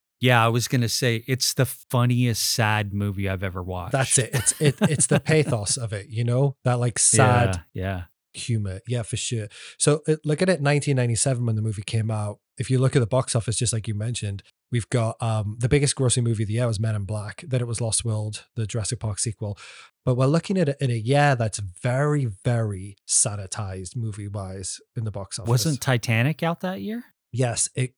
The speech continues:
Speaker 2: but that year it only came in at number seven because it would have rolled
Speaker 1: Oh.
Speaker 2: through. 'Cause it probably came,
Speaker 1: Oh,
Speaker 2: it
Speaker 1: I
Speaker 2: came out
Speaker 1: gotcha.
Speaker 2: at December nineteenth. It came out December nineteenth, and it's the seventh highest grossing movie of that year.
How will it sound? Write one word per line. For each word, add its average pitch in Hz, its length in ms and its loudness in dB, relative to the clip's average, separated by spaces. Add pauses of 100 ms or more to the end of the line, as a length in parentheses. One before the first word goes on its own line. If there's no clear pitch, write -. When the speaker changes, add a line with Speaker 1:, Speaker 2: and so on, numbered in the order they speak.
(120)
Speaker 2:
but 123 220 0
that 156 200 4
year 127 280 2
it 117 80 0
only 113 140 0
came 113 200 -2
in 110 80 -2
at 104 80 -8
number 107 200 -4
seven 95 400 -6 (260)
because 113 260 0
it 110 140 -2
would 117 100 0
have 107 100 4
rolled 110 360 4
Speaker 1:
Oh. 92 40 -6
Speaker 2:
through. 101 500 -6 (260)
'Cause 123 140 4
it - 120 -2
probably 131 200 2
came, 117 160 0
Speaker 1:
Oh, 98 200 0
Speaker 2:
it - 60 2
Speaker 1:
I - 20 -2
Speaker 2:
came 160 200 4
out 143 100 6
Speaker 1:
gotcha. 123 40 4
Speaker 2:
at - 80 0
December 113 340 0
nineteenth. 107 560 -4 (200)
It 143 120 0
came 170 200 2
out 185 140 2
December 135 320 4
nineteenth, 127 480 2
and 113 80 2
it's - 160 -2
the 113 100 -4
seventh 123 580 4
highest 113 360 2
grossing 113 360 0
movie 107 280 0
of 90 140 -4
that 107 240 -6
year. 95 300 -4